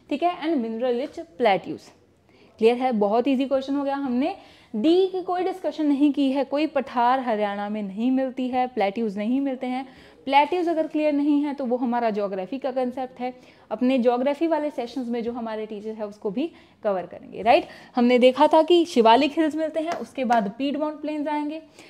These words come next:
then आते हैं हमारे यमुना और घग्गर के प्लेन्स, जो कि फ्लड प्लेन्स के साथ जुड़े हुए हैं उनके साथ, ठीक है। उसके बाद हमारा सैंडी प्लेन्स आता है, अरावली हिल्स आती हैं और आता है हमारा मार्शी लैंड।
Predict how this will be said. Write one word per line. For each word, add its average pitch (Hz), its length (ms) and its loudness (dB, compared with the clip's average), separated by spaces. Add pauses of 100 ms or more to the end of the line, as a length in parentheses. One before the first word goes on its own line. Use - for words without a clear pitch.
(180)
then 311 220 6
आते 311 180 2
हैं 302 120 2
हमारे 285 360 2
यमुना 254 240 2
और 254 100 -2
घग्गर 220 340 -2
के 214 140 -4
प्लेन्स, 254 340 -6 (360)
जो 254 140 2
कि 277 280 -6 (280)
फ्लड 311 320 2
प्लेन्स 320 280 -2
के 320 120 -4
साथ 311 180 0
जुड़े 285 240 0
हुए 294 180 -2
हैं 294 80 0
उनके 277 260 -2
साथ, 285 220 -2 (180)
ठीक 285 140 -6
है। 311 100 0
उसके 269 240 -8
बाद 277 220 -4
हमारा 277 340 -6
सैंडी 247 380 -6
प्लेन्स 294 280 2
आता 277 220 4
है, 269 200 -2 (640)
अरावली 254 480 10
हिल्स 294 220 6
आती 269 260 6
हैं 277 160 2
और 220 200 4
आता 208 220 4
है 214 100 -2
हमारा 208 320 0
मार्शी 202 420 -2
लैंड। 185 260 0